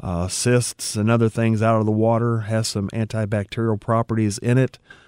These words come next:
So it can be put in with a water softener or without a water softener by itself, and it will filter. It's not, it's not the same as a reverse osmosis system, but it does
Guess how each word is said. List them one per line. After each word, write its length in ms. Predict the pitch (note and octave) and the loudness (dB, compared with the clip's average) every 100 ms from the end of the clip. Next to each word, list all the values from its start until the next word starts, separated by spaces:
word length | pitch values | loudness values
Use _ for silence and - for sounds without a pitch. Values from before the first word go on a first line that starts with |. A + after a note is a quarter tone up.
| _ _ _ - | _ _ _ -6
So 420 | - A#2 A#2 A2 | 2 4 6 4
it 200 | C#3 C#3 | 2 2
can 220 | F3 C#3 | 2 4
be 120 | C#3 | 2
put 260 | C#3 C#3+ C3+ | 2 2 4
in 400 | C#3 C#3+ D3+ - _ _ | 4 4 0 -4 _ _
with 720 | - G2 A#2 D#3 - - _ _ - | -6 2 4 4 0 -20 _ _ -8
a 100 | B2+ | -2
water 260 | C#3 D3+ D#3 | 4 4 2
softener 760 | - D3+ D3+ D3+ D#3 D#3+ D#3 - | 2 2 2 2 2 2 0 -2
or 480 | G2 F#2 F#2 F#2 - | -2 0 -2 -4 -8
without 340 | G#2 G2+ G2+ | -6 -2 0
a 40 | A#2 | 2
water 240 | A#2 A#2+ | 2 0
softener 400 | A#2+ A#2 B2 B2 | -2 -2 -2 -2
by 200 | A2+ G#2 | 0 0
itself, 460 | G#2+ - A#2+ B2 - | -2 -2 0 0 2
and 140 | B2 | 2
it 120 | B2+ | 2
will 260 | C3 D3 C#3 | 2 4 4
filter. 560 | A#2+ - D#3 D3+ G#2+ A2+ | 0 2 2 2 -2 -2
It's 220 | B2 - | -4 -2
not, 420 | C#3+ D3+ C#3+ - _ _ _ _ _ _ _ | 0 2 0 -6 _ _ _ _ _ _ _
it's 180 | - - | -4 2
not 340 | C3+ D3 - | 6 6 4
the 80 | B2 | -2
same 400 | - C3+ C3+ B2+ | 2 4 6 4
as 260 | A#2 A#2 A2 | 4 2 2
a 240 | G#2+ G#2 | 0 0
reverse 420 | G2+ A2 B2 B2+ | 0 2 2 2
osmosis 640 | A#2+ A2+ G#2+ B2 C#3+ C#3+ C#3 | 2 0 2 0 0 -2 0
system, 400 | D3 C#3+ D#3+ D#3 | -2 0 0 2
but 140 | C3+ | 4
it 120 | B2+ | 2
does 520 | B2+ C3+ C3+ B2+ A2+ | 2 4 6 4 0